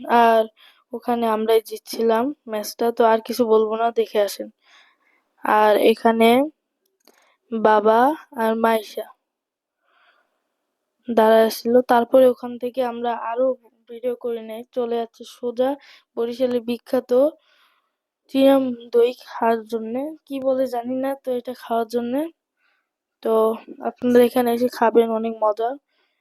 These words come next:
আঙ্কেলটা সার্ভ করছিল। এই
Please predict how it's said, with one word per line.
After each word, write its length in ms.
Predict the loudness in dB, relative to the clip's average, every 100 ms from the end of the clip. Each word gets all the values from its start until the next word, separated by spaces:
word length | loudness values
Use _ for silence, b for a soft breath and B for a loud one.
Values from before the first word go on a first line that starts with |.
| _
আঙ্কেলটা 380 | -10 -6 -4 -6
সার্ভ 260 | -4 -6 -8 -8
করছিল। 400 | -10 -8 -6 -4 -6 -8 _ _ _ _ _ _ _ _ _ _ _ _ _ _ _ _ _ _ _ _ _ _ _ _ _ _ _ _ _
এই 220 | 2 4